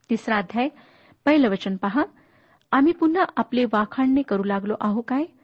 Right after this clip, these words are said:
अथवा जशी कित्येकास लागतात तशी आम्हाला तुम्हासाठी किंवा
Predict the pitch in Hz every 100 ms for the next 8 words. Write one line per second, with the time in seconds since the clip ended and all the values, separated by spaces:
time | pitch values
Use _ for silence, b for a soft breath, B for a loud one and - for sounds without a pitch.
0 | b b b b 254 - 311 285 269 -
1 | 262 247 - 277 269 294 285 214 196 -
2 | 233 233 208 202 - - 208 220 254 262
3 | 233 208 220 233 214 233 208 208